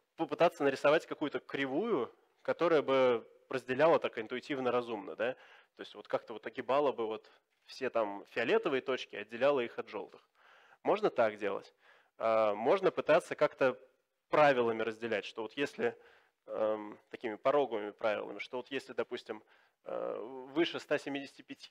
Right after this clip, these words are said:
то это всё-таки скорее там мальчик, или вот как-то по весу. Может быть, какие-то сложные, глубокие такие правила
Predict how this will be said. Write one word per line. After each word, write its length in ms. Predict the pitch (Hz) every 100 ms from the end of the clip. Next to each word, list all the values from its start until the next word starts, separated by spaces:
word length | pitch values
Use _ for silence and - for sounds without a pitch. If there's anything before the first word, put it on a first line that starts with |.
| -
то 80 | 151
это 140 | 156
всё-таки 260 | - 139 -
скорее 340 | - 123 123
там 160 | 113 104
мальчик, 480 | 107 104 - -
или 120 | 123 123
вот 100 | -
как-то 240 | 113 -
по 140 | -
весу. 360 | 120 110 107 -
Может 220 | 120 131 135
быть, 140 | 127
какие-то 360 | 135 - 127 123
сложные, 460 | - 139 123 113
глубокие 460 | 113 117 127 - 113
такие 280 | 107 - 104
правила 400 | 113 107 101